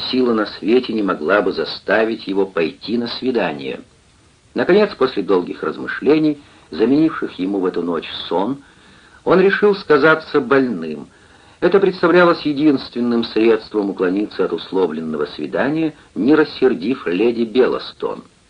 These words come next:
чего он по многим причинам желал избежать. Первой его заботой поутру —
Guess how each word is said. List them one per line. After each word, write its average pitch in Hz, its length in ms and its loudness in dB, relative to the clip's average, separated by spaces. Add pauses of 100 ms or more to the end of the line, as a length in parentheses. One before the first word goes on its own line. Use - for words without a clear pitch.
чего 90 320 0
он 80 100 -2
по 80 140 -8
многим 73 340 -6
причинам 135 560 -4 (160)
желал 87 640 -2
избежать. 107 720 -6 (2500)
Первой 156 360 6
его 147 180 8
заботой 127 480 4
поутру — 110 640 2